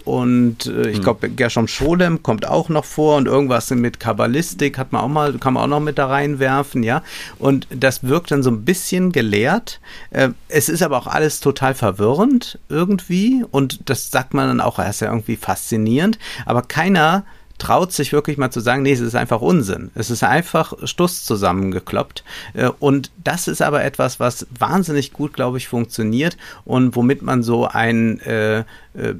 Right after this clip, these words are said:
Speaker 1: halb gebildetes Publikum, äh, das, äh,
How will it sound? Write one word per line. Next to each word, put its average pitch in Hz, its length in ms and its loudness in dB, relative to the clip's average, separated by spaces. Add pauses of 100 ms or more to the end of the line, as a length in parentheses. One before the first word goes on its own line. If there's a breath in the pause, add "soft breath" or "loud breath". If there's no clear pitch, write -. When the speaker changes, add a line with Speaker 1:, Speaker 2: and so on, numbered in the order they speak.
(340)
Speaker 1:
halb 165 380 -2
gebildetes 110 640 -2
Publikum, 117 880 -4 (280 loud breath)
äh, 110 400 -8
das, 110 380 -2
äh, 113 340 0